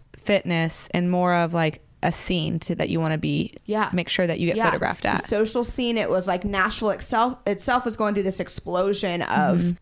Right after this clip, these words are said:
Speaker 2: every person would come for the weekend and have a really fun bachelorette party and be like, "I wanna move there." And so we had all these people
Speaker 1: Mm-hmm.
Speaker 2: moving here, and I just,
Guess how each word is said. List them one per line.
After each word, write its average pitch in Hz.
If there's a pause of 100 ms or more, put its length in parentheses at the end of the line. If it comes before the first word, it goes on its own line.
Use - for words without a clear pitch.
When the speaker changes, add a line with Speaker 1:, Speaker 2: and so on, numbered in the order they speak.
(120)
Speaker 2:
every 226
person 233
would 208
come 226
for 208
the 196
weekend 220
and 220
have 196
a 196
really 190
fun 196
bachelorette 185
party 202
and 185
be 180
like, 202
"I -
wanna 554
move 539
there." 494
And 277
so 226
we 214
had 190
all 208
these 226
people 196
Speaker 1:
Mm-hmm. 180
Speaker 2:
moving 247
here, 233
and 170
I 185
just, 190